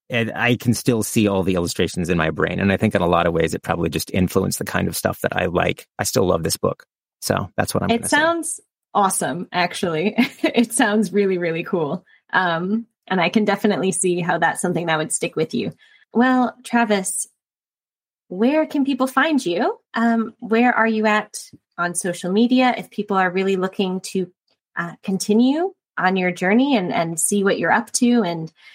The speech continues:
Speaker 2: hear about your newest books. And, um, do you have a favorite,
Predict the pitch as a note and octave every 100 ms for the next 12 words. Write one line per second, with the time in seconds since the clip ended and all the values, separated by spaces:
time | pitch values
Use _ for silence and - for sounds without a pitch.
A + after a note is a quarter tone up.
0 | _ - G3+ F#3+ F#3+ - F3+ F3 E3 F#3
1 | F3+ F3 - G#3+ C4 - - - _ _
2 | _ F#3+ G#3 G3 F#3+ F#3 F#3 A3+ - _
3 | _ _ _ _ _ - A3 B3 A#3 A3+
4 | - A#3 A3 E3+ - - - -